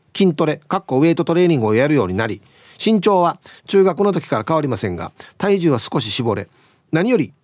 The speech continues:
自分の体を持ち上げきれる筋力がついたのでしょうか。ふと懸垂のトレーニングがてらやってみたら、あら不思議、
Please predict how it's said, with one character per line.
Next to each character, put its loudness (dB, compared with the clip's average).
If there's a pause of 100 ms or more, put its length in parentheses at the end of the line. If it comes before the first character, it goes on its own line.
自 2
分 0
の 2
体 0
を 0
持 0
ち -4
上 2
げ -4
き -6
れ 4
る -2
筋 2
力 2
が -4
つ -4
い 0
た -2
の -2
で -4
し -6
ょ 0
う -8
か。 -6 (160)
ふ -14
と 0 (140)
懸 0
垂 0
の 2
ト 0
レ 4
ー 4
ニ 4
ン 4
グ 2
が 0
て -2
ら 2
や 0
っ -8
て -2
み 0
た -6
ら、 -6
あ 0
ら 0
不 -10
思 -6
議、 -6